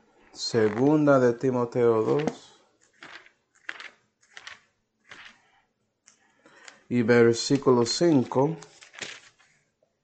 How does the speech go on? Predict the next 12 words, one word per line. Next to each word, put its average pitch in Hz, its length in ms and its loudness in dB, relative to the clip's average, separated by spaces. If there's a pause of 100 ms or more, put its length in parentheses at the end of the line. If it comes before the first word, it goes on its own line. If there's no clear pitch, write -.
(560)
la 113 140 -2
Biblia 104 320 0
dice: 101 460 -8 (1600)
"Y 135 140 6
aún 170 380 8
también 156 800 6
el 202 380 6
que 160 160 4
pelea 156 540 8
en 165 120 4
la 147 160 4
palestra 120 920 4